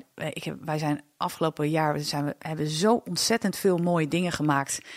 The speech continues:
waarmee, eh, waarmee ik echt kan zeggen, het vuur voor, voor muziek maken en waarom ik dat deed toen ik zestien, zeventien, achttien was,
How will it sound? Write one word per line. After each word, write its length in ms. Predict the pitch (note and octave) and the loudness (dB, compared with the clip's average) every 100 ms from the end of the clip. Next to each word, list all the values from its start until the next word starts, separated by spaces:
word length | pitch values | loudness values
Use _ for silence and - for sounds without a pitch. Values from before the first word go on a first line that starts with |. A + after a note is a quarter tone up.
| - - - - | -14 -14 -16 -18
waarmee, 920 | - D3+ D#3+ D3+ D3+ D#3+ D#3 D3+ D3+ D3 - - - - - - - _ | -10 2 4 6 4 4 4 4 2 -2 -16 -18 -18 -20 -20 -20 -20 _
eh, 680 | - - E3+ E3 D#3+ D#3 D3+ D3+ | -6 -2 0 0 -2 -2 -4 -6
waarmee 380 | - E3+ E3+ D#3+ | -8 -2 0 0
ik 80 | D3+ | -2
echt 200 | - D#3+ | -4 -6
kan 160 | - D3+ | -4 -4
zeggen, 300 | D#3+ C3 - _ | -4 -6 -10 _
het 240 | - D3 C#3 | -14 -10 -8
vuur 760 | - - - D#4 E4 D#4+ G#3 | -8 -8 0 4 6 6 4
voor, 500 | - D#3+ D3+ C#3 C3 - - | 2 0 2 0 -2 -8 -16
voor 380 | - - D3 D3 | -12 -8 -6 -4
muziek 460 | D#3 C#3 A3 A3+ | -2 -2 -2 0
maken 480 | A3+ G#3+ G#3+ G3+ F#3+ | 2 4 2 2 0
en 240 | D#3 D3+ | 0 0
waarom 420 | C#3+ E3+ G3+ G3 F#3 | 0 0 2 2 0
ik 100 | E3 | 0
dat 180 | D#3+ | 0
deed 240 | D#3 F#3 E3 | 4 2 2
toen 140 | E3+ | -2
ik 180 | D#3 - - _ _ - - | -2 -4 -14 _ _ -20 -6
zestien, 520 | - - F#3 - F3 | -2 0 0 -2 -2
zeventien, 580 | G3 F3+ D#3+ - E3+ E3 | 0 0 0 -4 -4 -2
achttien 380 | - G3+ - F#3+ | 0 0 2 0
was, 340 | E3+ F#3 - | 4 4 2